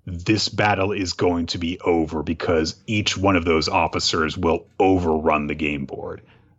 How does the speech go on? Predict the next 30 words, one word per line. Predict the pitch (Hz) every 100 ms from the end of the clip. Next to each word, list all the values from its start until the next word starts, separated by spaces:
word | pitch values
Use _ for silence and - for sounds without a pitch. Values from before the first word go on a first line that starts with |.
| _
The | 90 92 95
outcome | 123 131 117 92
of | 80
this | 80
battle | - 80 76 76
is | 73
not | 85 82 90 101
much | 95 -
in | 92 87
doubt. | 80 69 - - - - - _
So | - - 76
why | 80 85
don't | 82 -
you | 80
pirates | - 120 110 95
do | - 87
us | 85
all | 82
a | 76
favor | 85 80 76
and | 78
take | - 87
out | 80
as | 76 80
many | 78 85 85 85
of | 76
each | 76 - 82
other | 76 73
as | 71
you | 78